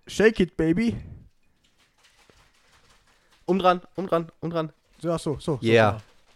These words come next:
Speaker 2: genau so.
Speaker 1: Ja, Moment.
Speaker 2: Und jetzt kosten wir das nochmal vielleicht. Also wir haben gerade herausgefunden, auf, auf dem Boden der Flasche, das, das Dunkle ist nicht irgendwie abgesetzter Zucker, sondern das
Speaker 1: Ne,
Speaker 2: ist
Speaker 1: deswegen
Speaker 2: wirklich
Speaker 1: brechen wir die Verkostung jetzt auch ab.
Speaker 2: <laughs> Also auf,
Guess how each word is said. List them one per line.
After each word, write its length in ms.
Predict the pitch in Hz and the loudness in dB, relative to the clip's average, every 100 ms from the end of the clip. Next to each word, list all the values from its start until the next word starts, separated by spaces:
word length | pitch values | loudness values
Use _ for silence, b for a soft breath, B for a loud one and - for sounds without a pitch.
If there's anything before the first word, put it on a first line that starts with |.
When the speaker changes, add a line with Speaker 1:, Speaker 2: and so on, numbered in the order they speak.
| _ - | _ -12
Speaker 2:
genau 240 | 117 117 | -6 -6
so. 240 | - 104 - - - - - | -6 -10 -10 -20 -20 -20 -20
Speaker 1:
Ja, 60 | 135 | -16
Moment. 220 | 135 131 _ | -16 -16 _
Speaker 2:
Und 140 | 120 113 | -8 -4
jetzt 340 | 113 - - - - | -6 -8 -20 -20 -10
kosten 260 | 143 - | -8 -6
wir 60 | 127 | -6
das 160 | 113 | -6
nochmal 360 | 127 147 120 135 | -6 -4 -4 -4
vielleicht. 560 | - - 120 - _ _ - | -8 -10 -10 -12 _ _ -4
Also 140 | 123 | 0
wir 80 | 135 | 4
haben 100 | 151 | 4
gerade 180 | 143 131 | 4 4
herausgefunden, 560 | 135 127 139 170 160 147 | 4 4 2 0 0 4
auf, 220 | 127 - | 2 2
auf 100 | 127 | -2
dem 140 | - 123 | 0 -2
Boden 260 | 127 151 | -2 0
der 80 | 147 | 0
Flasche, 400 | - 131 - 160 | 4 2 4 2
das, 220 | 131 - | 0 -2
das 160 | - 120 | -6 -4
Dunkle 340 | 139 147 143 | -4 -2 0
ist 140 | 127 143 | 0 0
nicht 200 | 139 - | -4 -4
irgendwie 340 | 131 123 123 - | -6 -4 -6 -4
abgesetzter 640 | - - 139 131 - 113 | -6 -8 -8 -6 -4 -6
Zucker, 300 | - - 151 | -6 -8 -8
sondern 300 | - 123 120 | -6 -6 -6
das 100 | 123 | -2
Speaker 1:
Ne, 80 | 156 | 2
Speaker 2:
ist 80 | 175 | 2
Speaker 1:
deswegen 240 | 190 196 | 6 6
Speaker 2:
wirklich 40 | - | 6
Speaker 1:
brechen 300 | 196 196 180 | 4 6 8
wir 60 | |
die 100 | 175 | 6
Verkostung 460 | 165 151 180 - 165 | 4 4 4 2 -4
jetzt 140 | 151 | -4
auch 100 | 123 | -6
ab. 240 | 139 - - - - - _ _ _ _ _ _ _ _ - | -6 -6 -8 -14 -14 -18 _ _ _ _ _ _ _ _ -2
Speaker 2:
<laughs> 800 | - - - 131 156 - 151 - B B B | -2 -4 -4 4 6 8 4 0 B B B
Also 440 | 120 123 135 123 _ - | -2 0 0 -2 _ -2
auf, 180 | 123 | -2